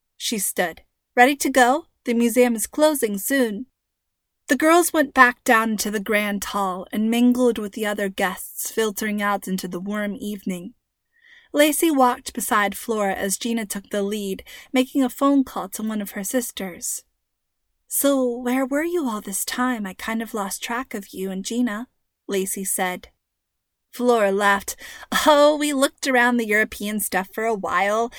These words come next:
then grabbed a cup of coffee in the museum restaurant and chatted before perusing the gift shop. Then we went to look at a mummy or two, 'cause why not?" Lacey slowed. "You did all that while I was still in the European art?"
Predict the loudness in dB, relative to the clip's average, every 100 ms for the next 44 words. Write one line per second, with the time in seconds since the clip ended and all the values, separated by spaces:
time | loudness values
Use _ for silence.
0 | -16 -6 4 4 8 8 6 4 -4 -4
1 | -4 0 0 0 -6 -6 -6 -4 -4 0
2 | -2 -2 0 0 -2 -8 -8 -10 -14 -16
3 | -20 -10 -6 2 4 6 4 0 -6 -4
4 | -4 -2 2 4 4 2 -2 -4 0 0
5 | 0 -4 -4 -6 -10 -20 _ _ _ _
6 | 2 4 4 2 0 0 0 2 2 2
7 | 4 4 4 2 0 -4 -2 -4 -6 0
8 | 0 0 -6 -12 -8 -2 2 2 0 -2
9 | -16 -20 _ _ _ _ _ _ -2 0
10 | 2 -2 -4 -4 -4 -4 -2 -4 -8 -18
11 | -10 -2 2 2 0 0 2 2 0 0
12 | 0 -4 0 2 2 0 -2 -2 0 0
13 | -2 -4 -4 -4 -6 -4 -2 0 -2 -2
14 | -10